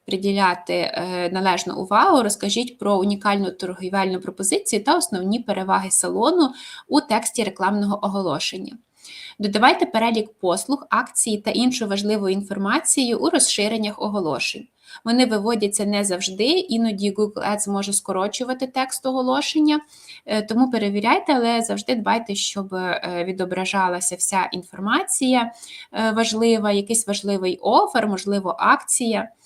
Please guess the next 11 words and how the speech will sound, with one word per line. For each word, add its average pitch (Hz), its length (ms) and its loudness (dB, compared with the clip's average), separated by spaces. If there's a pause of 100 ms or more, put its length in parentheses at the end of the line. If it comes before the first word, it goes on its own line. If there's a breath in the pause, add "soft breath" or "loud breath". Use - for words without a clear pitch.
(400 loud breath)
е, 202 400 2 (160)
і 269 300 4
щоб 220 280 -2
були 202 880 0
правильно 202 500 2
та 196 120 -10
цікаво 185 480 0
прописані 165 760 -2
title, 240 400 0
description, 208 840 -4 (1900)
е, 190 340 0